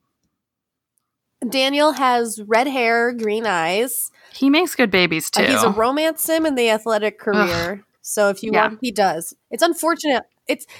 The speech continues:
Speaker 1: I think it's on purpose. We're gonna make the most good-looking Sims assholes who wanna sleep around, and you're like,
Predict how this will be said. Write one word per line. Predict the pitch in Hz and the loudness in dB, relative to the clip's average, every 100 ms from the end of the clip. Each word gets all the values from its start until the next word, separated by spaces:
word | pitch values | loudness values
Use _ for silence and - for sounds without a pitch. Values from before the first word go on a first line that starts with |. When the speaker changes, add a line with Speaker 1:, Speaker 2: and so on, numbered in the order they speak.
| - - | -14 -4
Speaker 1:
I | |
think | 302 466 | 4 6
it's | 554 | 6
on | 415 359 | 4 2
purpose. | - 302 294 190 185 - | 2 2 2 -2 -4 -6
We're | 269 | 0
gonna | 339 349 | 2 2
make | 311 226 | 0 0
the | 262 | 2
most | 294 285 220 | 4 2 2
good-looking | 247 240 240 247 226 | 0 2 0 0 -4
Sims | - 220 214 208 185 - _ _ _ _ - | 0 2 2 0 -6 -12 _ _ _ _ -4
assholes | 190 202 - 220 202 190 190 | 0 2 0 0 2 0 -2
who | - | -2
wanna | 196 190 | 0 0
sleep | 190 208 196 | -2 -2 -2
around, | 190 185 | 0 2
and | 208 | 2
you're | 208 208 | 2 2
like, | 190 180 | 2 -2